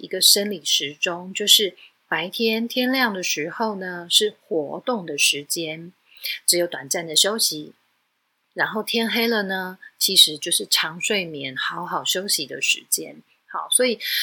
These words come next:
请不要因为宝宝前一天晚上可能哭闹，然后就错过了你原定的作息表第一餐的时间。好，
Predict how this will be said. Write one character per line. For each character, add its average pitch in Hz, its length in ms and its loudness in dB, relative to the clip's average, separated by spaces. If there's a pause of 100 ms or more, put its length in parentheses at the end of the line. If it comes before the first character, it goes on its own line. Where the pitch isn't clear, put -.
(200)
请 196 220 2
不 190 60 0
要 214 180 2
因 208 140 -4
为 196 140 -4
宝 151 160 -6
宝 160 200 -4
前 175 320 2
一 196 80 -6
天 190 260 -6
晚 123 220 -8
上 170 260 0
可 160 140 -10
能 139 120 -12
哭 196 280 -8
闹， 190 320 -4 (520)
然 160 160 -12
后 170 200 -6
就 202 120 -2
错 220 280 2
过 190 240 -2
了 143 140 -2
你 143 180 -10
原 156 260 -4
定 208 260 0
的 156 200 -6
作 202 180 -6
息 156 220 -2
表 143 280 -4
第 170 160 -4
一 170 80 -6
餐 160 240 -2
的 147 120 -8
时 - 240 0
间。 135 320 -4 (920)
好， 214 380 -4